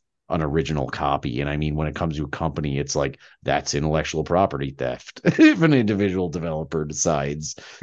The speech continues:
to do that, you know? So maybe if all the developers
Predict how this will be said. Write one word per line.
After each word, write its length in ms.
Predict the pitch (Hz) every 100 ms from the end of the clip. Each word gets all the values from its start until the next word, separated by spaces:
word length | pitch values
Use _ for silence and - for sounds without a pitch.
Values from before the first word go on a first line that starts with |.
| -
to 100 | 98
do 220 | 92 80
that, 300 | 73 69 69
you 100 | 80
know? 160 | 76 80
So 160 | -
maybe 280 | 101 143 151
if 120 | 135
all 200 | 123 127
the 80 | 139
developers 640 | 131 110 107 113 120 110